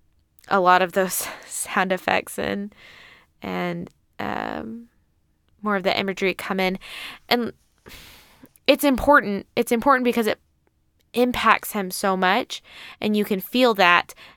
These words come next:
And it is hard to feel that with things that don't look natural.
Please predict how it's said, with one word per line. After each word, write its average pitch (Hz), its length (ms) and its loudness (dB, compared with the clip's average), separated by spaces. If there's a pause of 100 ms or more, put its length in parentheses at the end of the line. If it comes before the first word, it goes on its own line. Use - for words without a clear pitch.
(200)
And 247 340 4 (240)
it 381 160 8
is 339 180 4
hard 277 400 4
to 262 140 0
feel 233 280 2
that 214 180 4
with 208 180 -2
things 202 340 0
that 190 200 0
don't 190 300 0
look 185 600 0 (680)
natural. 170 840 0